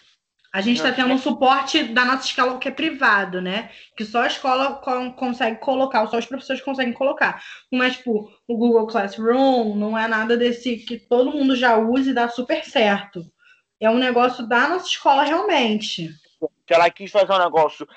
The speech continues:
Speaker 2: institucional que ficou ruim. Ficou ruim, tá, galera? Tá
Speaker 1: <laughs> O negócio é que ficou ruim, a verdade é essa.
Speaker 2: Ficou bem ruim, amor. A gente tem um negócio lá da escola que tem, agora tem até um horário, assim, que abre, que tem.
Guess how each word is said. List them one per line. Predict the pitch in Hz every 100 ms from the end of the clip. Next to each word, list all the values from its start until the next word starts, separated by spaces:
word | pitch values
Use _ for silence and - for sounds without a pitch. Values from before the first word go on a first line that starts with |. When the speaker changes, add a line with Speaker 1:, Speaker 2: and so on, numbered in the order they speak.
| _
Speaker 2:
institucional | 175 190 165 160 165 165 175
que | -
ficou | 180 _ 165 _
ruim. | - 254 202 143 117 _ _ _ -
Ficou | 285 294
ruim, | 214 143 107
tá, | - 240 233
galera? | 175 - -
Tá | 170
Speaker 1:
<laughs> | - 453 480 - 466 466 403 440 - - - - 403
O |
negócio | 440 302 320 370
é | 339
que |
ficou | 359 349 311 269
ruim, | 240 226 226
a | 285
verdade | 302 269 269 233
é | 196 196
essa. | 190 185 - 185 185 - - - -
Speaker 2:
Ficou | 233 226
bem | 226 240 269
ruim, | 190 156 147
amor. | 139 135
A | 139
gente | 151
tem | 180
um | 180
negócio | 170 147 143 135
lá | 131
da | 120
escola | - 165 165
que | -
tem, | 175
agora | 170 170 180 185
tem | 180
até | 170 208
um | 226
horário, | 220 190 165 165 165
assim, | 151 147 160 156 _
que | 156 -
abre, | - 151 156 139 135 123
que | -
tem. | 131 151 147 127